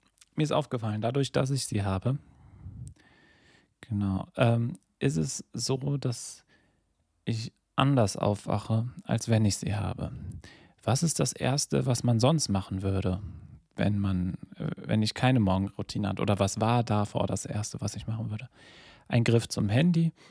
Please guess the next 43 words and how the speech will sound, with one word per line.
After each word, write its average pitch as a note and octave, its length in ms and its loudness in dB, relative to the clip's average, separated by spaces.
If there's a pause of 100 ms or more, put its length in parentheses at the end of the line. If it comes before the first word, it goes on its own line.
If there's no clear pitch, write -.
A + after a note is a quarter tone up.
(160)
und A#2 140 0
dann A2+ 100 4
ist A#2 140 -2
man A2 140 2
ganz B2 220 2
schnell A2+ 180 0
auf - 180 -4
YouTube D#3+ 460 4
oder - 200 2
Instagram C#3 600 2
oder G#2 160 4
TikTok - 440 -2
oder A2 200 2
was A#2 180 0
weiß G#2 200 -4
ich G3+ 220 0 (340)
und C#3+ 160 2
scrollt B2+ 400 2
durch B2 180 2
Videos. G2 440 0 (320)
Und A#2 180 0
ist - 180 4
schon A#2+ 180 4
das A2+ 140 2
Erste, D3 540 2
wird, B2+ 120 4
man A#2+ 200 4
wird C#3 260 2
bombardiert A#2+ 540 2
von A#2+ 120 2
diesen G#2+ 280 2 (320)
medialen B2+ 600 2
Inhalten A#2+ 520 0
und A2 140 2
so A2 180 0 (320)
und A2 140 -2
lässt B2 220 2
sich - 180 0
gar - 180 4
keine A#2+ 320 2
Zeit, G#2+ 420 2 (300)
erstmal A2 300 -2
aufzuwachen, A2 800 0